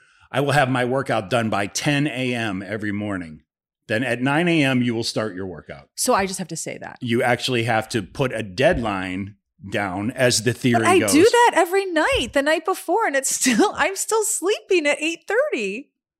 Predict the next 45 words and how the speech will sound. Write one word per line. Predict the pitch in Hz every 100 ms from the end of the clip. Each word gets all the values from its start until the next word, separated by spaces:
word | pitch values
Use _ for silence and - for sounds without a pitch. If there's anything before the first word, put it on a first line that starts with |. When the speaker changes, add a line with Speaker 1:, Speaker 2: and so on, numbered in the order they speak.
| _ _ _ _ _ _ _ _ _ _
Speaker 1:
You | 123 135
mean | 151 135
waking | 131 131 120
up | 123 -
at | 165
eight | 180 185
thirty? | 190 240 - _ _ _ _ _ _ _ _ _ _ -
Speaker 2:
I | 254 277
Speaker 1:
You're | 392
talking | 175 240
Speaker 2:
want | 262
Speaker 1:
about | 240
two | -
Speaker 2:
to | 247
Speaker 1:
different | 226 233
Speaker 2:
have | 269 330
Speaker 1:
things. | 277
Speaker 2:
a | 311
workout. | 226 208 208 190
Speaker 1:
You're | 175
talking | - 165 151
about | 135 127 123
front | - 156 139
loading | 135 117 110 107 117 -
and | 117 110
scheduling | - 147 139 120 107 98
your | 98
day | 90 92 87 92 _ _
versus | 95 120 110 113
giving | 92 127 117
yourself | 107 101 120 101
a | 95
deadline. | 87 107 95 85 73 76
Do | 95
you | 98
understand | 107 101 113 104
the | 95
disconnect | 101 - 120 110 110 113
there? | 113 120
Speaker 2:
I, | 190 180 - _ _ _ _
that | 165 156
could | 175
be | 147
the | 151
problem. | - 156 165 156